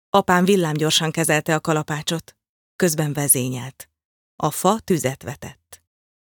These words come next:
Oda zuhintottak egy fél kanna vizet. A kerék gőzt s füstöt lökött. Újból tűz lobbant, újra víz. Aztán az utolsó gőzbokor is szétlebbent.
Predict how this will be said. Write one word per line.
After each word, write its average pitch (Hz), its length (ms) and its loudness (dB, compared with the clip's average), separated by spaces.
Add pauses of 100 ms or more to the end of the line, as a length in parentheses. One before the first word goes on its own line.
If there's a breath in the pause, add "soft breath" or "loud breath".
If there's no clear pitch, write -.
Oda 180 220 4
zuhintottak 165 600 0
egy 165 120 0
fél 131 300 0
kanna 135 340 -6
vizet. 143 540 -10 (640)
A - 100 0
kerék 208 440 2
gőzt 220 600 0
s - 120 -2
füstöt - 420 -4
lökött. - 560 -14 (480)
Újból 175 460 4
tűz 160 340 -2
lobbant, 147 680 -2 (120)
újra 139 300 0
víz. 117 420 -14 (640)
Aztán 214 400 0
az 214 140 -2
utolsó 143 560 -4
gőzbokor 147 560 -2
is 151 120 -2
szétlebbent. 143 1040 -4